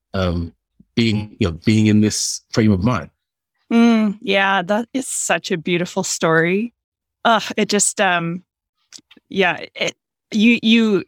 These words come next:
Speaker 2: shared bits of that in conversations prior, and hearing it today brings the same sort of, like, emotion to me and sort of tingles through me, kind of like that moment when there's such a stark truth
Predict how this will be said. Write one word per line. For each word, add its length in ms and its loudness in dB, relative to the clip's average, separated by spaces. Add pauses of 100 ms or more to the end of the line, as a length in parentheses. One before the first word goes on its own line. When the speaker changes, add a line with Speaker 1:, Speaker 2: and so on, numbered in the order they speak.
(140)
Speaker 2:
shared 560 0
bits 300 -2
of 160 0
that 340 0
in 160 -4
conversations 720 -6
prior, 520 0
and 200 -4
hearing 480 0
it 220 -2
today 500 0
brings 300 -4
the 80 -10
same 340 -2
sort 220 -2
of, 120 -2
like, 260 -2
emotion 540 0
to 140 2
me 420 2
and 220 -2
sort 160 -4
of 140 -8
tingles 500 2
through 300 0
me, 340 4 (540)
kind 160 -2
of 80 -4
like 160 0
that 180 -2
moment 440 0
when 160 0
there's 380 0
such 300 -2
a 80 -2
stark 460 -2
truth 480 -4